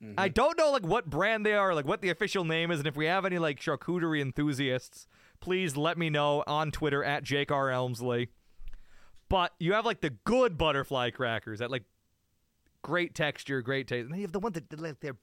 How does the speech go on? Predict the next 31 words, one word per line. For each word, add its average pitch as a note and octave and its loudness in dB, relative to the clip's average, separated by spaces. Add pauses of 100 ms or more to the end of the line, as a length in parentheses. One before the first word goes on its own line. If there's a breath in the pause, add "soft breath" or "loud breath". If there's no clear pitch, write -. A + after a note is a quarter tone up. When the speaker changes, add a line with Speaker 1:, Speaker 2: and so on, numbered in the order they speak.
Speaker 2:
bitter. C#3+ -4 (720)
I C#3 0
don't G3 -2
like, F3+ -6
I F3+ -2
don't D#4+ 2
like C#4+ -2
really G3 0
bitter D3+ 0
things C#3 -4
in A#2+ -4
general. A#2 -4
That's - -10
why C#3+ 0
I B2+ 0
don't C#3+ -4
drink C3+ -6
coffee. A#2+ -4 (320 loud breath)
I - -14
don't F#3+ -6
really E3 -2
like C#3 -4
wine B2+ -6
that C3 -2
much. C3 -6
Not C3+ -8
a - -12
big B2 -6
wine A#2 -6
guy. B2 -4 (1160)
But B2+ -2